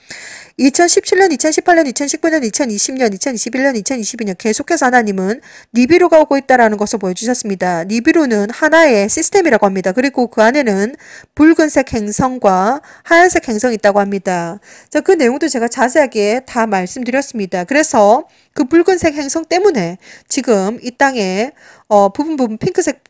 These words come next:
하늘을 보고 있는데, 때가 되면 전 세계 하늘에 모두 완전히 짙은 핑크색으로 덮인다고 합니다. 그리고 그때는 공기조차도 보라색으로 보인다고 합니다. 그때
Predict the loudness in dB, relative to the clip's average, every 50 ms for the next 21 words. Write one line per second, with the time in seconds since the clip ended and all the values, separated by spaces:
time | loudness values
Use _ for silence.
0 | _ -2 0 0 0 0 -2 -2 -4 -2 -2 -2 -2 -2 -4 -2 -2 -2 -2 -2
1 | -2 -2 -2 2 4 4 2 2 0 -2 -2 -4 -2 -2 -2 0 0 -2 -2 -2
2 | -4 -4 -4 -4 -4 -4 -2 -2 -2 0 0 0 0 0 -2 -4 -4 -2 2 4
3 | 4 4 4 4 2 0 0 -2 -4 -6 -8 _ _ -2 -2 -2 0 -2 -4 -4
4 | -4 -6 -4 -4 -4 -4 -6 -4 -4 -4 -2 -2 -2 -2 -2 -4 -4 -4 -4 -4
5 | -6 -4 -4 -2 -2 -2 -2 -2 -4 -4 -6 -4 -4 -4 -2 -2 -2 -4 -4 -4
6 | -4 -4 -2 -2 -4 -4 -6 _ -18 -20 -20 -20 -20 _ -4 -2 -2 -2 -2 -6
7 | -6 -8 -6 -4 -2 -2 -2 0 0 0 0 0 -2 -4 _ _ _ _ _ -2
8 | 0 2 2 2 0 0 -4 -4 -4 -4 -4 -2 -2 -2 -2 -2 -4 -4 -4 -2
9 | -4 -6 _ 0 2 2 4 4 2 0